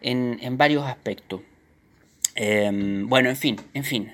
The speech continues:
no, no vamos a entrar en detalle, sino vamos a, a transformar los propósitos del, del, de los audios del día de hoy. Pero ahí hay una clave bien relevante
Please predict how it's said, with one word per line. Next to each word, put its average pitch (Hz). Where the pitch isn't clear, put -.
no, 131
no 127
vamos 127
a 131
entrar 143
en 143
detalle, 156
sino 135
vamos 131
a, 131
a 131
transformar 131
los 156
propósitos 139
del, 127
del, 120
de 117
los 120
audios 139
del 127
día 131
de 123
hoy. 104
Pero 131
ahí 143
hay 165
una 175
clave 160
bien 165
relevante 180